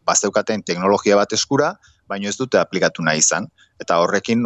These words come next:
bo-, ordun, ba, bueno, dirua eta horregatzen zu. Baina gero beste batetik ere bai, teknologia hori aplikatuta, ba, autoek gehiago konsumitzen dute, eta horrek, bueno,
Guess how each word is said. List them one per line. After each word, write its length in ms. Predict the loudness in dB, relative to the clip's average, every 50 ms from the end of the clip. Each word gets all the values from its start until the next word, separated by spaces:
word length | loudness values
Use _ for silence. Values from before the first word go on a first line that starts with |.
| -2 -2
bo-, 100 | -4 -2 0
ordun, 420 | 0 0 2 2 2 2 2 2 0
ba, 200 | 0 0 -2 -2 -2
bueno, 240 | -2 0 0 -2 -2
dirua 340 | -2 -2 2 4 4 4
eta 160 | 2 2 0 -2
horregatzen 340 | -2 -2 -4 -4 -4 -2
zu. 220 | 0 2 2 2 0 -2 _ -20 _ _ _ -4
Baina 240 | -2 -2 -2 -2
gero 460 | 0 0 0 2 2 2 2 0 0 0
beste 240 | -2 -2 0 0
batetik 400 | 0 0 2 0 -2 -2 0 2 4
ere 140 | 4 6 6
bai, 200 | 6 4 2 0
teknologia 640 | -2 -4 -2 0 2 4 4 4 4 2 2 4 4
hori 160 | 4 4 2 2
aplikatuta, 760 | 2 0 -2 -4 -2 -2 -2 -2 -2 0 2 4 4 2 0 -4 _ _ _ _ _ -20 -20 -16
ba, 760 | -6 -2 0 0 0 0 0 -2 -2 -2 -2 -2 -2 -2 -4 -2
autoek 680 | -2 -2 -2 -2 -2 0 4 6 6 6 6 4 2 -4 -4 0
gehiago 280 | 2 4 4 4 4
konsumitzen 580 | 2 -2 -4 -4 -4 -4 -4 -4 -2 -2 -2 -2
dute, 280 | -2 0 2 4 4 4
eta 260 | 4 2 2 0 -2 -2
horrek, 320 | -2 -2 0 2 2 0 2
bueno, 340 | 0 0 0 -2 -6 -8